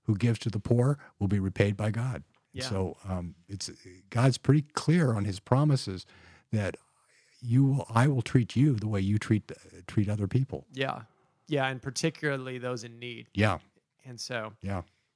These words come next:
Speaker 2: no, I think that's, that's really good. And it gets to the point that you just brought up. This is a habit of healthy community. It's a
Speaker 1: Yeah.
Speaker 2: discipline.
Speaker 1: Yes.
Speaker 2: Um, the word practice there for practice hospitality. It's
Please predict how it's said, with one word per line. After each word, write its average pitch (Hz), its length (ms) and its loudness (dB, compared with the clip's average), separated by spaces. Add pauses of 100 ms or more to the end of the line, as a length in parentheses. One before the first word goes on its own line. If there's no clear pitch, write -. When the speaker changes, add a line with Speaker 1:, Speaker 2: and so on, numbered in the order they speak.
Speaker 2:
no, 240 180 2
I 160 120 2
think 208 160 -8
that's, - 400 -4
that's 151 260 -4
really 147 180 -4
good. 139 400 -2
And 156 140 -4
it 170 140 -8
gets - 240 -4
to 165 240 -2
the 139 120 -8
point 147 340 -6
that 135 140 -12
you 165 140 -10
just 147 180 -10
brought 127 160 -2
up. 120 120 -6
This 139 160 -8
is 175 140 -8
a 143 60 -4
habit - 600 -4 (300)
of 131 100 -8
healthy 127 340 -12
community. 135 580 -16
It's - 120 -12
a 147 60 -6
Speaker 1:
Yeah. 143 120 -8
Speaker 2:
discipline. 151 680 -8
Speaker 1:
Yes. 85 380 -12 (320)
Speaker 2:
Um, 135 380 -4 (180)
the 147 100 -2
word 156 260 -4
practice - 840 -4 (440)
there 127 360 -10
for - 100 -20 (140)
practice 147 480 -2
hospitality. 127 800 -8
It's 123 160 -14